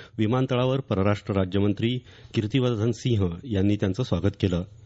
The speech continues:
अंगोलाच्या अध्यक्षांसोबत अनेक मंत्री, वरिष्ठ अधिकारी, उद्योगपती आणि माध्यमांचे प्रतिनिधी यांचा समावेश असलेलं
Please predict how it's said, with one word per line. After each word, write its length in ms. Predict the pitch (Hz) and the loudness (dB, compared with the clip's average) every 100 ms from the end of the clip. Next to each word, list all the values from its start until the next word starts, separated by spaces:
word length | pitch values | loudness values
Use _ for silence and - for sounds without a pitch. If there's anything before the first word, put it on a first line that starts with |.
| - - - - | -20 -20 -20 -8
अंगोलाच्या 480 | 104 113 120 117 117 | -2 0 0 0 -2
अध्यक्षांसोबत 840 | 95 98 - 101 - 98 123 - - | -2 -2 0 0 2 2 2 0 -4
अनेक 280 | 104 113 110 | 0 0 2
मंत्री, 340 | 95 95 117 127 | -2 0 -2 0
वरिष्ठ 340 | 95 101 - | 0 0 0
अधिकारी, 600 | 110 95 92 98 110 131 135 - - | -2 0 -2 0 0 0 -4 -10 -4
उद्योगपती 600 | 98 117 - 113 139 - | 0 0 0 -2 -2 0
आणि 160 | 107 | 0
माध्यमांचे 540 | 101 92 92 113 110 120 | 2 0 0 0 0 -2
प्रतिनिधी 520 | 92 101 117 101 85 - - - | -2 0 0 0 -4 -8 -16 -4
यांचा 220 | 101 139 | -2 -2
समावेश 440 | 127 104 107 117 101 | -2 0 2 0 -2
असलेलं 380 | - 98 117 | -2 2 2